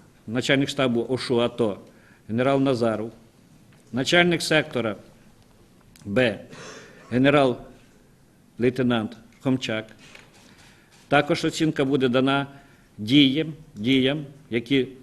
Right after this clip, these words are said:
дуже сильно критикувалися суспільством, але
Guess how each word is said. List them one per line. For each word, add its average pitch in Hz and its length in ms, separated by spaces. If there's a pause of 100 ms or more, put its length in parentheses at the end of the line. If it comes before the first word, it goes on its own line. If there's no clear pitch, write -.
дуже 127 360
сильно 123 340
критикувалися 117 800
суспільством, 135 720
але 127 320